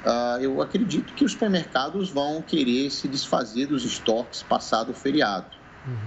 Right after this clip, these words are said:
Speaker 1: né? Então, assim, talvez também, ah, as próprias redes de supermercado, eh,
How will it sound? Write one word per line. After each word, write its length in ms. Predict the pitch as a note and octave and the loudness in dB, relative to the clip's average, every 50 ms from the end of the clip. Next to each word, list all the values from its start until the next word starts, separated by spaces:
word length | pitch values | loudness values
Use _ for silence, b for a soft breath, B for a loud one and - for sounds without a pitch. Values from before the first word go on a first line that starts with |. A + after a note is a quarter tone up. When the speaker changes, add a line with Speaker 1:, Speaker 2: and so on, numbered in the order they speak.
| A2+ - - - | -8 -10 -6 -2
Speaker 1:
né? 360 | - F#2+ A2 A#2 A#2+ - - - | 0 2 2 2 0 -2 0 2
Então, 460 | G#2 G#2 G#2 - - A2+ A#2 B2+ B2+ | 2 2 2 4 2 2 2 2 0
assim, 440 | B2 - - - B2+ A#2+ A2+ G#2 G2 | -2 -2 0 0 2 2 2 0 0
talvez 380 | - C3+ C#3 C3 D3+ F3+ F#3+ F#3 | 0 0 0 0 -2 -2 -2 -2
também, 460 | - D3+ D3 C#3 C#3+ D#3+ F#3+ F#3 - B B B B B B B - - | -4 -2 -2 0 0 0 0 -2 -4 B B B B B B B 0 2
ah, 540 | - A#2 A#2 A#2 A#2 A2+ A2+ A2+ A2 G#2+ - - | 2 4 4 2 0 0 0 0 0 -2 -2 -4
as 100 | - - | -6 -2
próprias 540 | - C3 C#3 C#3 - - E3 D3+ - - | 0 2 2 2 2 -2 -4 -4 -4 -4
redes 300 | - - C3+ D3 D3 C#3 | -2 2 2 2 2 0
de 60 | C#3 C3 | -2 -6
supermercado, 1080 | - - B2+ A#2+ A#2 A2 F#2+ F2 - G#2+ A#2 B2 C#3+ D3 C#3+ C3+ A#2+ A2 G2+ F#2+ F2 - - - - - | -2 -2 0 2 2 0 0 2 2 2 2 2 0 -2 -4 -4 -2 -2 -2 -2 -2 -4 -6 -8 -6 -4
eh, 160 | D#2+ F2 | -4 -4